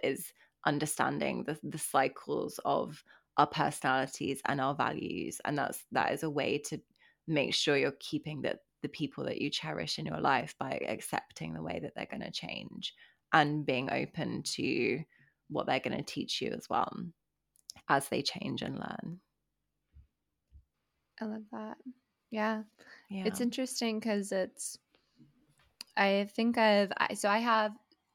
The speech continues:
Speaker 2: a very close friend who, um, transitioned to, um, non, non-binary, and, um, they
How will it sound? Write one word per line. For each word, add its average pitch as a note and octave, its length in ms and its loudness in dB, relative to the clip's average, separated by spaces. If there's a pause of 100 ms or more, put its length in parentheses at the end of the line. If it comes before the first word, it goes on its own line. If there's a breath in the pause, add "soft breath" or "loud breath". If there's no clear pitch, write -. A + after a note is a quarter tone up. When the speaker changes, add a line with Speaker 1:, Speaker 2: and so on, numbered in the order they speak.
Speaker 2:
a A3 80 -4
very F#3+ 280 -2
close F#3+ 260 -4
friend F#3 400 -2
who, F3 500 -4
um, F3+ 240 -6
transitioned F3 840 -6
to, F3 460 -6 (480 soft breath)
um, F3 320 -4
non, F3+ 420 -6 (160)
non-binary, - 840 -2
and, F3+ 460 -2
um, - 420 -2 (520 loud breath)
they F#3 760 0